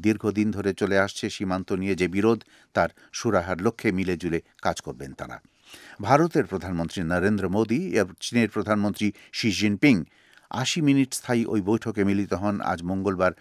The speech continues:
ব্রাজিলের ফোর্টালিজায় ব্রিক্স শীর্ষ সম্মেলনে যোগদানের জন্য সেখানে গিয়ে পৌঁছানোর অল্পক্ষণ পরেই। ভারতের পররাষ্ট্র মন্ত্রণালয়ের মুখপাত্র সৈয়দ আকবরউদ্দিন জানান, দু নেতা অবকাঠামোর উৎকর্ষ সাধন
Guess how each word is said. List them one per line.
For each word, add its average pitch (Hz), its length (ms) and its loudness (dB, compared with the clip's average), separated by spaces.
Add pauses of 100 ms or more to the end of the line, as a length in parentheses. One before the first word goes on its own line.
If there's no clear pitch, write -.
(220)
ব্রাজিলের 104 480 4 (100)
ফোর্টালিজায় 95 720 2 (360)
ব্রিক্স 131 340 0 (180)
শীর্ষ - 320 -4
সম্মেলনে 82 520 -4
যোগদানের 87 440 0
জন্য 104 200 2 (340)
সেখানে 98 360 -6
গিয়ে 80 180 -4
পৌঁছানোর 82 480 -6
অল্পক্ষণ 92 500 -6
পরেই। 67 360 -6 (760)
ভারতের 175 440 4
পররাষ্ট্র 160 500 2
মন্ত্রণালয়ের 120 600 2
মুখপাত্র 104 540 0
সৈয়দ 107 360 2
আকবরউদ্দিন 113 560 2
জানান, 110 320 2 (460)
দু 110 200 2
নেতা 147 500 2
অবকাঠামোর 117 720 0
উৎকর্ষ - 520 -6
সাধন 107 460 0